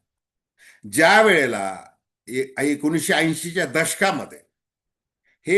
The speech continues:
एका स्कूटरवर फिरायचे दोघे जण, राष्ट्रप्रेमाने भारलेले, राष्ट्रीय स्वयंसेवक संघाचे संस्कार झालेले, सदावत्सलेपासून सगळं पूर्ण वेळ प्रचारक म्हणून काम करणारे दोघे जण.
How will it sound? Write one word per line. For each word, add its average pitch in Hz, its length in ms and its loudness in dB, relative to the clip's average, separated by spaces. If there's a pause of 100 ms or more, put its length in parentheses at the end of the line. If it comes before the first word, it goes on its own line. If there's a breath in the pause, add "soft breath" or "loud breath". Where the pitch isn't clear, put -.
एका 160 300 -4
स्कूटरवर 185 680 -4
फिरायचे 147 440 -6
दोघे 156 300 -4
जण, 151 220 -12 (1300)
राष्ट्रप्रेमाने 156 800 -2
भारलेले, 131 560 -4 (1500)
राष्ट्रीय 139 520 -2
स्वयंसेवक 151 380 -4
संघाचे 143 460 -6
संस्कार 139 840 -2
झालेले, 143 480 -2
सदावत्सलेपासून 139 1080 -6
सगळं 139 380 -6
पूर्ण 170 460 0
वेळ 190 180 2
प्रचारक 170 440 -2
म्हणून 143 240 -8
काम 143 220 -6
करणारे 135 380 -8
दोघे 123 280 -12
जण. 117 200 -18